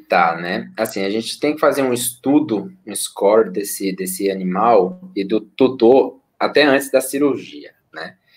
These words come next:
É o quê? É um animal quieto, um animal atentado, é esse aí, né, que abre janela, pula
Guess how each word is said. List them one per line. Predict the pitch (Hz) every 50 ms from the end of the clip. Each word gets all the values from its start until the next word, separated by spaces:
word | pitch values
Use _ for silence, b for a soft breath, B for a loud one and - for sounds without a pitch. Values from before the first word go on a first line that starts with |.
| b b b b b b _ _ -
É | 123 139
o | 151 151
quê? | - 113
É | 107 120
um |
animal | 135 147 147 147 147 143 139 131 135 -
quieto, | - 170 165 170 165 165 165
um | 147
animal | 139 139 135 131 127
atentado, | 131 131 - 123 113 104 - - _ - 127 131 135 139 135 131 131 123
é | 123 123 123
esse | 123 123 - -
aí, | 123 113 113 120 127
né, | 120 117 120 123 120
que | 120 - 117 113
abre | 110 107 113 127 120
janela, | 113 123 113 107 107 107 117 123 127 123 117
pula | 107 - _ 120 123 123 123 117 107 -